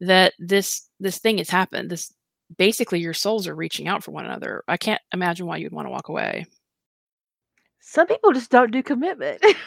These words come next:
Speaker 2: <laughs>
Speaker 1: Some people don't.
Speaker 2: <laughs> Like, I'm not, you know, <laughs> I thought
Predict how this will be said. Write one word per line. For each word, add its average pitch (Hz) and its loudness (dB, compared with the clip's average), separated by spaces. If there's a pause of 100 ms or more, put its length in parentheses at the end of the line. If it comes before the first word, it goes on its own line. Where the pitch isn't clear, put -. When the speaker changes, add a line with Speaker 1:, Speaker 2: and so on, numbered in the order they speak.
(280)
Speaker 2:
<laughs> - 6
Speaker 1:
Some 349 6
people 302 4
don't. 247 0 (100)
Speaker 2:
<laughs> - - (1500)
Like, 320 2
I'm 571 2 (300)
not, - -10 (360)
you 339 4
know, 466 6
<laughs> - -8
I 277 4
thought 403 8